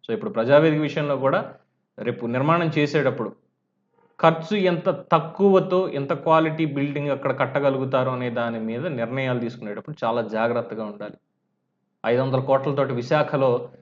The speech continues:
దొంగతనంగా కట్టినటువంటి ఆ బిల్డింగులు చూశారు కదా, ఆ రకంగా మేము కూడా ఏమైనా కడతాము అంటే కూటమి వాళ్ళకి, అంటే వాళ్ళు అధికారంలోకి వస్తారు రారు అన్న దాని మీద నేను మాట్లాడట్లా. ఒకవేళ ఎవరైనా సరే పాలకులు రేపు పొద్దున్న "ఇగో ఇంత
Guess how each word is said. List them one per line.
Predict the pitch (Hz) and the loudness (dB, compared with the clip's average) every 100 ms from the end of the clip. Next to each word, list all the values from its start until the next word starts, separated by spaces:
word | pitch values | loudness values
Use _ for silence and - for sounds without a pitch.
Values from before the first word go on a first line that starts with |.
| _ - | _ -2
దొంగతనంగా | 139 147 156 156 156 151 | 0 2 2 4 4 2
కట్టినటువంటి | 139 123 135 127 135 127 120 | 2 0 -4 -2 -2 -2 -2
ఆ | 131 120 | 0 0
బిల్డింగులు | 117 127 147 139 | 0 -2 -2 -2
చూశారు | 123 120 120 | -2 -2 -4
కదా, | 113 151 202 _ _ _ | -4 -6 -10 _ _ _
ఆ | 117 139 | 4 6
రకంగా | 156 160 156 | 6 4 2
మేము | 139 147 | 2 0
కూడా | 147 147 | 2 4
ఏమైనా | 143 139 127 | 2 0 -2
కడతాము | 127 139 127 120 | -2 -2 -4 -4
అంటే | 120 151 120 110 - - _ | -4 -2 -2 -2 -8 -20 _
కూటమి | 143 147 156 139 | 0 2 2 2
వాళ్ళకి, | 131 113 113 107 | 2 0 -2 -6
అంటే | 123 | -2
వాళ్ళు | 123 110 101 | 0 0 -4
అధికారంలోకి | 107 120 147 143 139 139 | -10 0 2 2 0 -2
వస్తారు | 117 123 - 143 143 139 139 | -4 -4 4 6 8 6 2
రారు | 117 127 135 139 135 | 2 4 4 2 -2
అన్న | 127 | -4
దాని | 127 123 | -2 -2
మీద | 135 | -4
నేను | 139 120 | -4 -4
మాట్లాడట్లా. | 117 127 131 110 - - - | -4 -4 -4 -4 -8 -12 -8
ఒకవేళ | 110 - 147 135 131 120 101 | -6 4 6 8 6 4 0
ఎవరైనా | 104 127 151 | -2 0 0
సరే | 147 120 | -2 0
పాలకులు | 127 123 123 117 | 2 0 0 -4
రేపు | 107 | -4
పొద్దున్న | 127 131 127 | -4 -4 -4
"ఇగో | 117 123 127 123 | -4 -2 -2 -2
ఇంత | 123 120 | -4 -4